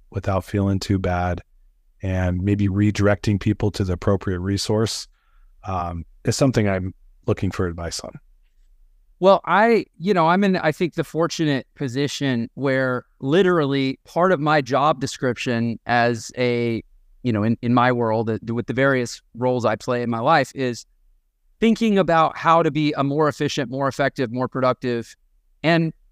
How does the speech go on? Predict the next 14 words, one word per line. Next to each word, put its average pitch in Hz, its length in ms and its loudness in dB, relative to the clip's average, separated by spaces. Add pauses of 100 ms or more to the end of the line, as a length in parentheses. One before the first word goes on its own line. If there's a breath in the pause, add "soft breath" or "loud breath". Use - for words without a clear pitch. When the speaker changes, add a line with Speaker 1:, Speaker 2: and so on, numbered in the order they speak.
(180)
Speaker 2:
more 139 200 0
fulfilled, 113 760 2
ultimately, 110 680 -4
human 175 340 0
being 139 320 2
all 131 220 -2
the 107 100 -8
time, 123 500 0 (520)
because 131 200 -2
I 147 80 2
produce 190 280 -2
content 180 400 2
on 120 100 0
that. 104 260 -4